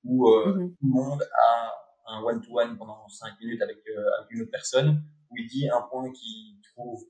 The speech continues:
Speaker 1: qui est très chouette par rapport à, de travailler avec la personne, et un point d'amélioration. Euh,
Speaker 2: Mhm.
Speaker 1: c'est, c'est pas une critique en disant « j'aime pas ce que tu fais », mais ça doit être constructif, mais voilà, c'est éviter qu'il y ait des
Speaker 2: Mhm.
Speaker 1: non-dits, euh, on se donne l'occasion de le faire, euh, au moins une fois par trimestre, et, euh,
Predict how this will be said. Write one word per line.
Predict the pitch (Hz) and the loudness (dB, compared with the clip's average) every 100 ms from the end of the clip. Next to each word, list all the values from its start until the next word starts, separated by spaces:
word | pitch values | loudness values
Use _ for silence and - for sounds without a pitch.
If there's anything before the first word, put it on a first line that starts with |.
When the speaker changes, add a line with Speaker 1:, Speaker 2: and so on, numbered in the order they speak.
| - | -14
Speaker 1:
qui | 110 | -10
est | 104 | -10
très | - | -10
chouette | - 117 - | -2 -2 0
par | 104 | -4
rapport | 104 107 104 | -2 -2 -2
à, | |
de | - - | -4 -12
travailler | - 107 | -10 -6
avec | 107 | -4
la | 107 | -6
personne, | - 151 156 | -4 -2 -2
et | 123 | -2
un | 113 | -4
point | 101 123 | -2 -2
d'amélioration. | 123 117 113 107 - 101 _ _ _ _ _ 110 | -2 -4 -8 -10 -12 -18 _ _ _ _ _ -4
Euh, | 107 95 | -2 0
Speaker 2:
Mhm. | - - | -2 -8
Speaker 1:
c'est, | - - - - - _ | -16 -10 -8 -8 -12 _
c'est | - - | -18 0
pas | 127 | 2
une | 110 101 | 2 -4
critique | - - 127 120 | -8 -8 -10 -8
en | 110 | -10
disant « | 104 110 113 | -6 -6 -6
j'aime | 104 101 | -6 -6
pas | |
ce | 104 - | -8 -8
que | |
tu | - | -18
fais », | - - | 2 2
mais | 147 | 2
ça | - | -4
doit | - | -10
être | - | -12
constructif, | 107 - - 170 - 117 | -18 -20 -12 -10 -10 -10
mais | 117 | -4
voilà, | 113 107 | 0 0
c'est | - 208 202 - _ _ | 0 -6 -8 -8 _ _
éviter | 127 127 - 135 135 | -4 -4 -6 -4 -4
qu'il | 120 | -2
y | 117 | -2
ait | |
des | 113 | 0
Speaker 2:
Mhm. | 101 | -2
Speaker 1:
non-dits, | 107 110 147 - - - | -4 0 0 0 -4 -4
euh, | 110 110 | -4 -4
on | |
se | 104 | -4
donne | 123 | -4
l'occasion | 120 113 110 107 117 | -4 -6 -10 -10 -14
de | |
le | 107 | -14
faire, | - 107 120 123 104 | -12 -2 0 0 -2
euh, | 104 104 | -14 -14
au | 113 | -12
moins | 117 123 123 | -8 -6 -6
une | 104 | -8
fois | 113 | -8
par | - | -8
trimestre, | - - 107 131 - _ _ _ _ | -12 -12 -6 -6 -8 _ _ _ _
et, | 113 113 113 | -2 2 4
euh, | 107 | 2